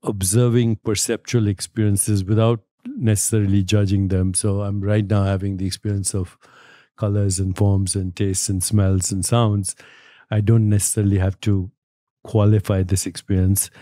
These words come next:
And transcendence, where, you know, you go to that place where there is no mantra and no thought and just deep stillness, then the shift starts to occur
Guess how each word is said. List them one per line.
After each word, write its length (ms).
And 200
transcendence, 920
where, 320
you 360
know, 120
you 180
go 220
to 140
that 260
place 380
where 80
there 200
is 200
no 220
mantra 560
and 240
no 140
thought 460
and 260
just 300
deep 220
stillness, 720
then 420
the 120
shift 480
starts 560
to 140
occur 560